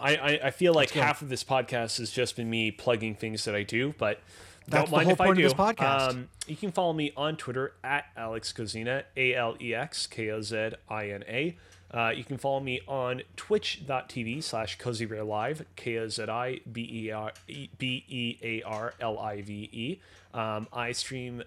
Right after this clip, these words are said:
Speaker 1: on Mondays from nine to one A M, uh, Wednesdays ten to one A M, and Thursdays nine to one A M. Uh, that is Eastern Standard Time, by the way, uh, because I live here in Montreal on the East Coast of North America.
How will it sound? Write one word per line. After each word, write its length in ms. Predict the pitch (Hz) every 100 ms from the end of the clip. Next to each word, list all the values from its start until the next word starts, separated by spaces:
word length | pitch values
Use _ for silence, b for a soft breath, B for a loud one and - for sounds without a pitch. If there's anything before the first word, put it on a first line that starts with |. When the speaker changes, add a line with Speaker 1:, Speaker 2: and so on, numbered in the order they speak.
| -
Speaker 1:
on 360 | 120 107 104 107
Mondays 520 | 135 151 143 143 -
from 340 | - 113 107
nine 260 | 110 113 113
to 300 | - 107 104
one 240 | 104 101
A 100 | 101 110
M, 360 | 123 127 131 - B B -
uh, 240 | 113 104 101
Wednesdays 600 | 117 131 139 127 123 -
ten 340 | - 127 127
to 80 | 123
one 160 | 123
A 140 | 120 117
M, 200 | 120 120
and 160 | 110 101
Thursdays 600 | 151 127 117 120 139 -
nine 280 | 110 107 107
to 100 | 104
one 220 | 104 101
A 160 | 101
M. 220 | 107 135 156 -
Uh, 200 | 107 104
that 180 | 107 107
is 220 | 104 - 202
Eastern 420 | 214 - 127 110
Standard 440 | - 113 101 98
Time, 380 | - 101 107 147
by 140 | 107 98
the 60 |
way, 280 | 98 101 147 B B B B -
uh, 460 | 110 110 107 110
because 280 | 107 101 98
I 100 | 101
live 320 | 101 98 95
here 300 | - 107 98
in 300 | 101 98 98 101
Montreal 640 | 107 95 107 98 101 156 -
on 320 | - 107 95
the 240 | 95 104 110
East 180 | 101 -
Coast 360 | 101 110 -
of 120 | -
North 200 | - -
America. 420 | - 104 123 202